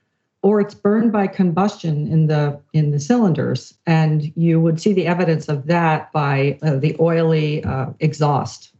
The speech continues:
that you talked about. Your suspicion of the oil going through the, uh, valve stems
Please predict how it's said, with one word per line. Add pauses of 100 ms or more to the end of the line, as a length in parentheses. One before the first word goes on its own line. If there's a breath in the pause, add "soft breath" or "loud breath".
(180)
that
you
talked
about. (480 soft breath)
Your
suspicion
of
the
oil
going
through
the,
uh,
valve
stems